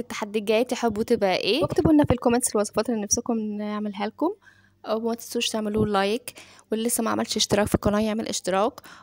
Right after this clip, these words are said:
وما تنسوش شير عشان الفيديوهات بتاعتنا تتعرف وتتشاف اكتر. نرجع بقى للباستفلورا وجمالها.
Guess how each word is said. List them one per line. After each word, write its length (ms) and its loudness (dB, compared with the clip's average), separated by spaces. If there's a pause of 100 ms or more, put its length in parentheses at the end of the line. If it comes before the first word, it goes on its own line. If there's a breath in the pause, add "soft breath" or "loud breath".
(140 loud breath)
وما 160 2
تنسوش 320 -4
شير 440 -2 (360 loud breath)
عشان 220 0
الفيديوهات 300 -2
بتاعتنا 360 -2
تتعرف 440 -2
وتتشاف 380 -6
اكتر. 340 -2 (260 loud breath)
نرجع 260 4
بقى 160 4
للباستفلورا 640 4
وجمالها. 500 2